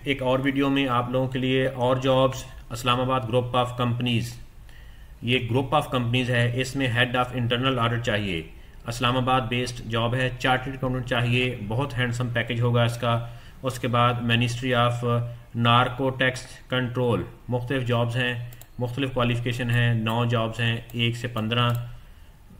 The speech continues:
इसका पे स्केल, अ, स्केल है। और जो इसकी बाकी डिटेल वगैरह है वो मैं अपनी साइट पे डालूँगा, अभी मैंने ब्लॉग लिखा नहीं है, बहरहाल आज मैं ब्लॉग भी डाल दूँगा, वहाँ से आप लोग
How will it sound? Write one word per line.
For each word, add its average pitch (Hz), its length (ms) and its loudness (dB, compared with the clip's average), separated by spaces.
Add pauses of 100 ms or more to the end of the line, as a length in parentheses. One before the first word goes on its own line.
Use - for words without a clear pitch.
(240)
इसका 117 760 2 (120)
पे 117 160 0
स्केल, 117 360 -2
अ, 113 260 -2
स्केल 117 400 0
है। 117 400 0 (480)
और 120 380 4
जो 117 280 0
इसकी 120 260 -2
बाकी 110 320 0
डिटेल 117 420 2
वगैरह 113 260 0
है 110 280 0
वो 117 260 -2
मैं 123 140 2
अपनी 107 460 -2
साइट 120 420 2
पे 123 80 0
डालूँगा, 107 400 0
अभी 107 240 -4
मैंने 123 180 2
ब्लॉग 117 280 0
लिखा 113 220 -2
नहीं 117 220 2
है, 117 220 0
बहरहाल 110 360 0
आज 110 220 -2
मैं 110 160 -4
ब्लॉग 104 280 -2
भी 110 60 -2
डाल 101 220 0
दूँगा, 117 240 0
वहाँ 107 320 -2
से 120 120 -4
आप 107 180 -2
लोग 104 240 -2